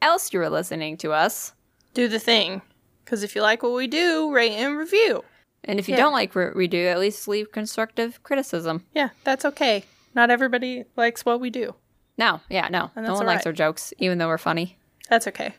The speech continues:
Speaker 2: My jokes suck most of the time. That's fine. It is what it is.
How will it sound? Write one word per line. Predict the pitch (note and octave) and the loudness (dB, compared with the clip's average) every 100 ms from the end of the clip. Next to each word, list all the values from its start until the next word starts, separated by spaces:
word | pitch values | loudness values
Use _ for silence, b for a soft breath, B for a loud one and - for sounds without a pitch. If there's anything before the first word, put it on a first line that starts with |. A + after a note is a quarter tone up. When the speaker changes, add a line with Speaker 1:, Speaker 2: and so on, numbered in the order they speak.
| - | 0
Speaker 2:
My | A3 | 2
jokes | G3+ F#3 - | 2 0 2
suck | F#3+ - | 2 2
most | - G#3+ | 0 -4
of | |
the | G3 | -4
time. | G3+ G#3+ - | -2 -4 -4
That's | C#4 B3+ | -4 -2
fine. | - G#3 _ B B B | -4 -6 _ B B B
It | A3 | 4
is | G3 | 4
what | F#3 F3+ | 2 -4
it | |
is. | G3 | -6